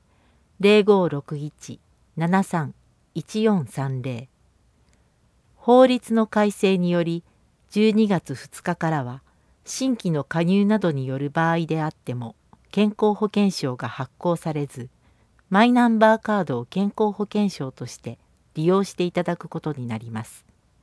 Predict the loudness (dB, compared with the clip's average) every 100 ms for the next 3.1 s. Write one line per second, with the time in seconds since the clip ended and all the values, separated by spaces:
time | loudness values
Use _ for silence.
0 | _ _ _ _ _ _ _ _ _ _
1 | _ _ 4 6 6 4 4 6 4 2
2 | 0 2 0 -4 -6 -4 -2 0 -2 -2